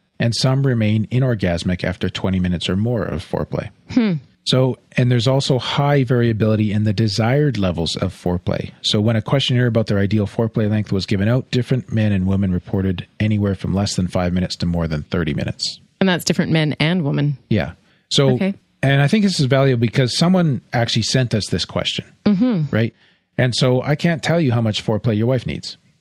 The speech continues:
Speaker 1: That's something for you guys to figure out.
Speaker 2: Right. And that's where the curiosity and the
Speaker 1: And patience.
Speaker 2: patience and everything comes
Speaker 1: Yes.
Speaker 2: in, gentleness.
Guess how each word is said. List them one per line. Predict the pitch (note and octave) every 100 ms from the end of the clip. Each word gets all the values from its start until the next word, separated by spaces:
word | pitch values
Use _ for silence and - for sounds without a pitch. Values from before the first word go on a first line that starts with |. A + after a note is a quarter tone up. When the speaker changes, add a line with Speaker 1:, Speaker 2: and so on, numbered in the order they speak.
| _ -
Speaker 1:
That's | G2+ F#2+
something | G#2+ G2+
for | F2+ F#2
you | E2+
guys | D#2+
to | -
figure | - -
out. | - - _ _ -
Speaker 2:
Right. | D#3+ - - -
And | G3+
that's | F#3 F3 -
where | F#3 F3
the | E3+ E3 D3 D3 - - _ _
curiosity | - G#3 F#3+ F3 D#3+ D#3 E3 D3+ D3 -
and | D3 C#3+
the | A2 F2+ G2 C3+
Speaker 1:
And | - G2
patience. | - A2 - G#2+ G2+ -
Speaker 2:
patience | D3 C#3 C#3 - -
and | -
everything | E2+ - F2 D#2+
comes | E2+ C#3
Speaker 1:
Yes. | C3
Speaker 2:
in, | A#2
gentleness. | B2+ B2 - - C#3+ -